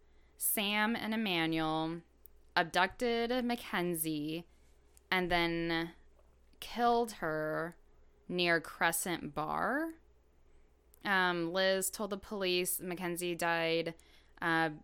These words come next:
because a horrible case of mistaken identity. Uh, that the guys wrongly thought she was in the drug world too and a police informant.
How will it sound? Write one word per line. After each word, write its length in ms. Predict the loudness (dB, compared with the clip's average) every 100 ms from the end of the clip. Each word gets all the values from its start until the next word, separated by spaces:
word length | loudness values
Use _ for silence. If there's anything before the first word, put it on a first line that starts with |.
| -20 -20 -20 -20 -20 -20 -20 -20 -20 -20 -8
because 400 | -4 -2 0 0
a 60 | 0
horrible 380 | 0 0 2 0
case 340 | 0 -2 0
of 100 | -2
mistaken 540 | -2 -2 -2 -4 -4 -6
identity. 800 | -8 -8 -8 -8 -8 -10 -12 -14 -16 -20 -20 _ -20 -12 -6
Uh, 240 | -2 -2
that 520 | 0 0 2 0 -2 -6 -8 -12 -18 -20 -20 -20 _ -8
the 100 | -2
guys 920 | 4 6 6 4 4 4 2 -2 -8 -10 -18 -20 -10
wrongly 560 | -2 2 2 2 0 -2
thought 500 | -2 0 2 2 0
she 220 | -2 -2
was 160 | -2 -2
in 100 | -4
the 60 |
drug 340 | -4 -2 -4 -2
world 280 | -2 -2 -4
too 420 | -2 0 0 0
and 200 | -2 -2
a 60 | -4
police 560 | -4 -10 -6 -4 -4 -4
informant. 840 | -6 -4 -2 -2 -2 -2 -2